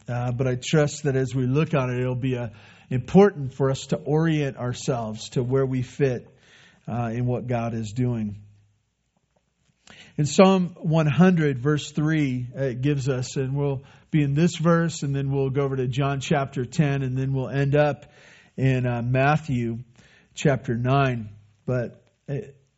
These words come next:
this one little verse says this, and very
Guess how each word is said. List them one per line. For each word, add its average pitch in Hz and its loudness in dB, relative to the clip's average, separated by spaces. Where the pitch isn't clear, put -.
this 170 0
one 226 4
little 185 6
verse 165 0
says 151 0
this, 143 0
and 135 -6
very 151 0